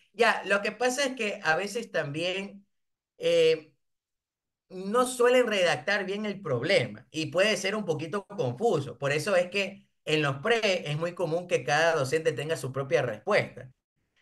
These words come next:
¿ya? Porque aquí dice: "Identifique la proposición verdadera", pero yo creo que está mal redactado. O sea, yo creo que aquí te están preguntando cuál es proposición y cuál no es.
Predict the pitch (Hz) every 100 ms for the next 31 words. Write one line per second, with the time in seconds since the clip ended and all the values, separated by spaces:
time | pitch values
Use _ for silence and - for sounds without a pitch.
0 | - 147 151 156 175 185 180 135 - -
1 | 160 208 254 262 254 226 165 190 214 220
2 | 214 175 143 151 127 131 180 196 185 160
3 | 131 113 151 170 110 - _ _ _ _
4 | _ - 190 190 214 202 233 254 254 233
5 | 196 175 151 139 175 196 202 208 151 123
6 | 185 180 123 127 127 156 180 208 202 156
7 | 151 165 180 165 156 185 165 127 151 160
8 | 185 185 185 _ _ _ 165 175 185 -
9 | 196 196 196 185 156 131 127 156 220 214
10 | 143 127 160 156 135 117 151 139 104 -